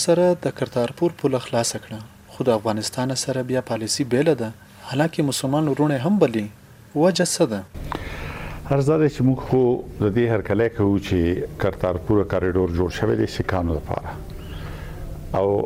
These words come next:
Speaker 2: چې هغوی د خپل مقدسو مقاماتو ته راځي. خو لکه تاسو ولیدل، سوشل میډیا کې په دې په تیرو څلوېښت ساعتو کې کافي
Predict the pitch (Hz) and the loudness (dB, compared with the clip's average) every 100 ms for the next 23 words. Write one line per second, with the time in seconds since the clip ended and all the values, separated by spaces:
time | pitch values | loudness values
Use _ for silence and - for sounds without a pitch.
0 | - - 92 104 104 90 - 101 95 101 | -4 -2 2 2 2 0 0 2 2 4
1 | 95 90 95 - 80 85 82 - - - | 2 2 -2 0 0 0 -2 -4 -2 -2
2 | 85 87 - - - - - - - - | -2 -4 -4 -4 -8 -10 -12 -12 -12 -12
3 | - - - - - 110 110 110 - 110 | -12 -10 -10 -12 -4 0 2 2 0 -2
4 | 107 127 127 - 143 135 117 143 127 139 | -2 0 0 2 4 4 2 0 2 2
5 | 123 117 120 101 98 104 107 - 107 107 | 4 2 0 0 2 2 0 -2 0 2
6 | - 101 104 - 98 98 - 92 - 82 | 2 2 2 0 0 -2 -2 -2 -2 -4
7 | - | -4